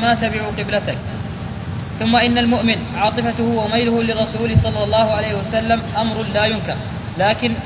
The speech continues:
لكن الإنسان لا ينبغي له أن يحكم، أي، أن يحكم العاطفة،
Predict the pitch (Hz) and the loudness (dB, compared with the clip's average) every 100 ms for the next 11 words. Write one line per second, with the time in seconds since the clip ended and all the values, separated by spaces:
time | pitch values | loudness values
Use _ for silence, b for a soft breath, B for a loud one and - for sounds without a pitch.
0 | - - - - 180 196 233 240 226 226 | -8 -8 2 4 4 2 2 2 2 2
1 | 233 240 226 233 247 233 240 240 226 226 | 4 4 6 6 6 2 4 4 4 2
2 | 220 226 - 226 220 - - 202 214 202 | 2 0 0 -2 0 -2 -2 -2 -2 -2
3 | 208 220 233 240 - 220 214 208 226 185 | -2 -2 0 0 0 -2 2 4 2 0
4 | 156 | -4